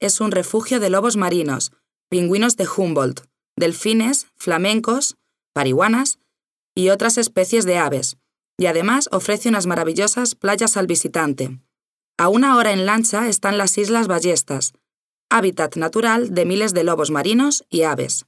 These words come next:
Y más al sur, el desierto se abre en todo su esplendor,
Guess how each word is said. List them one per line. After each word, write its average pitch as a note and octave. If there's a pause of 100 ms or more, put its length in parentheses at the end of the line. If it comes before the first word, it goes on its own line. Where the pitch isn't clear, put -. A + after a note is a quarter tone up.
(500)
Y G3
más D#3
al G#3
sur, D4 (320)
el E3
desierto G3+
se G3
abre A3
en G3+
todo A3
su G#3+
esplendor, D#3